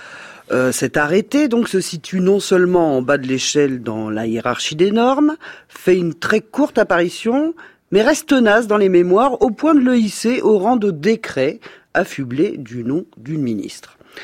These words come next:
Je m'explique. En mille neuf cent quatre-vingt-sept, à la veille de Noël, Michel Barzac,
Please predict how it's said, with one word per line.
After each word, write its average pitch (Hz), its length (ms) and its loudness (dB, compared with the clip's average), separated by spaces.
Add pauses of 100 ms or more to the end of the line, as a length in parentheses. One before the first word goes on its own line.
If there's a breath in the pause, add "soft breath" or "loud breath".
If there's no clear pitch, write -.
(240 loud breath)
Je 156 120 -4
m'explique. - 600 -6 (640 loud breath)
En 165 100 2
mille 233 180 6
neuf 247 160 2
cent 269 160 2
quatre-vingt-sept, 185 840 2
à 196 80 6
la 170 120 6
veille 160 200 2
de 143 120 2
Noël, 233 300 4
Michel 170 320 0
Barzac, 147 500 -2